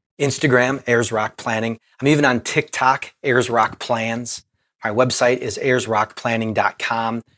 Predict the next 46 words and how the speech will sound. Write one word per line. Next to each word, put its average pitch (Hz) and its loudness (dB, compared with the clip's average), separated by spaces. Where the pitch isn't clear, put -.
That's - -18
plenty 139 4
of 120 4
ways 117 4
for 120 -4
you 110 0
to - 0
be - 0
able 104 -4
to 107 -4
get 113 -4
more 123 2
information, 113 -2
get 104 -6
a 78 -6
hold 117 0
of 110 -6
me 113 0
if - -6
you 110 -8
want 123 2
to. 143 -2
But 127 -2
thank 190 4
you 151 2
for - -2
listening 131 4
this 101 -4
far. 98 2
We're 95 -4
gonna 120 0
be 110 0
just - -8
at 127 -6
about 110 2
twenty 120 -4
minutes 123 -2
here, 110 -4
and, 101 -10
and 107 -4
I - -2
appreciate 117 -4
you 117 -12
taking 107 -8
the 98 -14
time. 135 -2